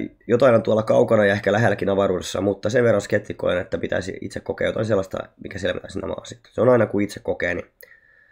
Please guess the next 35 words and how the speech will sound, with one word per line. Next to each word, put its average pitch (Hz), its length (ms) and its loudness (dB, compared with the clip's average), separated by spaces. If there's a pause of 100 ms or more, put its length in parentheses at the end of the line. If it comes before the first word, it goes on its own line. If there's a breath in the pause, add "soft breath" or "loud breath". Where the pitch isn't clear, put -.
(300 soft breath)
mäkin 113 220 4
olin 135 120 6
kauan 120 260 8
sen 104 140 0
etsiä. 104 400 4
Mä 101 100 2
olin 98 140 4
silleen, 92 220 0
että, - 160 -20 (100)
ää, 85 260 -2 (1400 soft breath)
mä 107 80 4
haluan 131 260 10
uskoa. 101 640 0 (440)
Sit 107 200 0
oli, 101 180 6
mä 104 120 4
uskon 110 640 4 (160)
ja 92 240 0
sit - 240 -10
mä 85 200 -4 (840)
tiedän 90 420 0
nykyään. - 420 -12
Mä - 80 -14
tiedän. - 380 -6 (760)
Mulla 85 140 -6
on 85 60 -2
sen 98 100 2
verran 98 180 2
omia 104 140 2
kokemuksia, 92 500 -2
mulla 85 100 -4
on 87 40 -8
sen 90 80 -6
verran 87 320 -4 (340 soft breath)
todisteita, 98 720 4